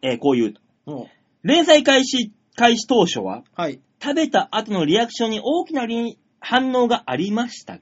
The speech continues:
Speaker 1: が、
Speaker 2: はい。
Speaker 1: 最近は個性あるキャラクターや食欲をちょ-、刺激する料理の描写も注目されていますよ、と盛り上がりの要因を挙げている。
Speaker 2: あー、なるほど。
Speaker 1: しかも第五話からは、
Speaker 2: はい。
Speaker 1: あの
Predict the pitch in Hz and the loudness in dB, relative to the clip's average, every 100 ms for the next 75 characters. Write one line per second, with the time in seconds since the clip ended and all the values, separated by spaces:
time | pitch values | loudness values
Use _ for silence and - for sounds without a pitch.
0 | _ 277 269 - 196 165 - _ 160 151 | _ 4 4 2 -6 -6 -10 _ 0 0
1 | 143 143 143 143 - - 233 226 214 190 | 2 4 4 2 -10 -2 2 4 2 2
2 | 208 240 220 190 190 190 - 180 175 175 | 2 4 2 0 0 0 2 4 4 2
3 | 165 185 269 277 220 185 175 - _ - | 0 -2 0 0 0 -2 -4 -10 _ -12
4 | - 208 294 302 - - 233 190 190 _ | -6 0 0 0 -6 0 6 6 4 _
5 | _ _ - 202 359 339 208 156 110 208 | _ _ 2 4 6 4 2 0 -2 2
6 | 311 311 277 269 277 - - - 185 240 | 2 2 0 0 0 -2 -8 -6 -6 -8
7 | - 220 214 240 247 269 196 208 214 - | -12 -12 -8 -4 -4 -6 -6 -8 -10 -18
8 | - 240 - _ _ _ 127 165 190 208 | 4 6 6 _ _ _ -4 2 4 4
9 | 226 240 247 254 247 247 240 247 240 277 | 4 4 4 4 2 -2 -4 -6 -8 -10
10 | _ _ - 185 196 185 170 147 139 143 | _ _ -10 -6 -4 -6 -6 -8 -8 -8
11 | 139 - - - - 320 202 143 240 254 | -8 -10 -14 -8 4 8 8 8 6 6
12 | 143 247 208 143 101 87 - _ 190 180 | 6 8 8 6 -2 -6 -12 _ -4 -4
13 | - _ 226 269 320 | -8 _ 8 10 8